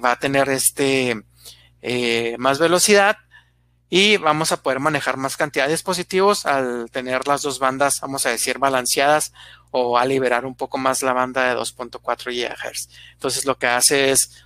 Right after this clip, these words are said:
obligar a preferir a cinco gigahertz o balancear entre dos punto cuatro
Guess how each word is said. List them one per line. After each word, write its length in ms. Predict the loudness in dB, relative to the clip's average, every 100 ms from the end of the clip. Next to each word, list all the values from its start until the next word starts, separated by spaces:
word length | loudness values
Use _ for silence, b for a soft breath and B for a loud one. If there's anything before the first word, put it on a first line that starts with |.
| _
obligar 800 | 2 2 4 2 4 4 2 -2 _ b b b -4
a 1000 | 0 2 2 2 0 -2 -2 -4 -6 -6
preferir 540 | -2 -2 0 -2 2 2
a 80 | 2
cinco 300 | 0 -4 -2
gigahertz 560 | 2 2 2 0 -2
o 80 | -2
balancear 480 | -2 -2 -4 -2 -4
entre 240 | -4 -4
dos 160 | -6 -6
punto 260 | -14 -16
cuatro 420 | -6 -4 -4 -8